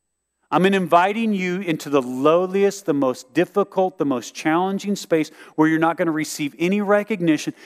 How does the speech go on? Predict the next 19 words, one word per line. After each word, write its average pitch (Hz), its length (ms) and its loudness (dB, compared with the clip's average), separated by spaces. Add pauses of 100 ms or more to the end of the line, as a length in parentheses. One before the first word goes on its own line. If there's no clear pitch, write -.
(100)
and 165 240 2
nobody 170 440 2
cares 170 400 -2
that 143 180 -8
you're 139 160 0
out 139 160 0
there 139 140 -4
doing 120 320 -4
what 107 180 -10
you're 110 80 -12
doing." 104 360 -14 (880)
That 190 220 4
was 196 200 0
the 180 180 0
understanding 165 600 0
of 127 80 -8
what 143 100 -2
a 135 40 -4
shepherd. 143 280 -4